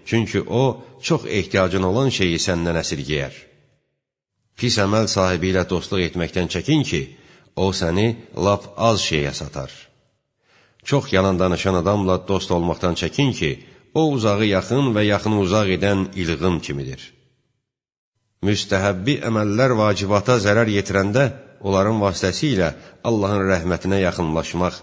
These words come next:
rəva deyil. Ağıllı adamın dili qəlbinin arxasındadır.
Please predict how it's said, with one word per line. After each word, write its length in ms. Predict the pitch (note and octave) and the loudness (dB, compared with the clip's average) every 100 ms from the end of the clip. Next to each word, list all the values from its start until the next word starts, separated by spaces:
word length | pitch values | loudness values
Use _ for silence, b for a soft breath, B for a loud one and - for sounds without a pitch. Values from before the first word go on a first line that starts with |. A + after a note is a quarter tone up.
| - | -14
rəva 340 | C#2+ D#2+ D#2+ D#2+ | -4 0 2 0
deyil. 340 | E2+ D#2 B1+ - - _ _ _ _ _ _ b b b | 0 -2 -4 -10 -20 _ _ _ _ _ _ b b b
Ağıllı 400 | F2+ F#2 G2+ C3+ | -2 0 2 2
adamın 400 | C#3+ A#2+ B2 B2+ | 4 4 2 2
dili 220 | G#2+ A2 B2+ | 0 0 2
qəlbinin 480 | A2 G#2+ F#2+ G#2 | 4 4 2 2
arxasındadır. 760 | G2 F#2 F2+ F2 D#2+ D#2 B1+ | 2 2 0 -2 0 0 -2